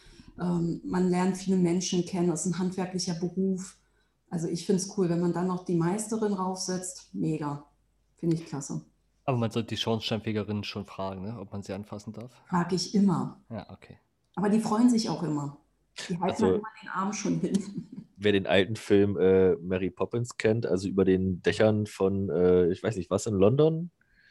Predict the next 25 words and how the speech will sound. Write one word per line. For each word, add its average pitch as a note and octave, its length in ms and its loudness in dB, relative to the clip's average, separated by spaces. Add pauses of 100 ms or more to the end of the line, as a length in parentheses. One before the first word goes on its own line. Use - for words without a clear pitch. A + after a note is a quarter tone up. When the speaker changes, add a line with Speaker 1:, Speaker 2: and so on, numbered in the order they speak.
(420)
Speaker 3:
Äh, G2+ 420 6 (260)
Speaker 1:
Oh, F2 160 -4
ja. E2+ 140 -8 (100)
Speaker 3:
ich G#2+ 160 -10
glaub, G3+ 240 4
so G2 100 4
auf G2+ 160 6
jeden A2 200 0
Fall G#2+ 200 0
irgendeine, G2+ 300 0
eine G2 160 0
britische G#2 340 -8
Stadt. - 240 -4 (280)
Also G#2 120 4
da A#2 520 8
fand A#2+ 200 -2
ich A#2+ 140 -4
als A2 180 -2
Kind, B2 240 -2
fand A2 160 -4
ich G#2+ 80 -4
den A2+ 100 -6
Schornsteinfeger G#2 680 -4
auch G#2 80 -4
unheimlich G#2+ 420 -4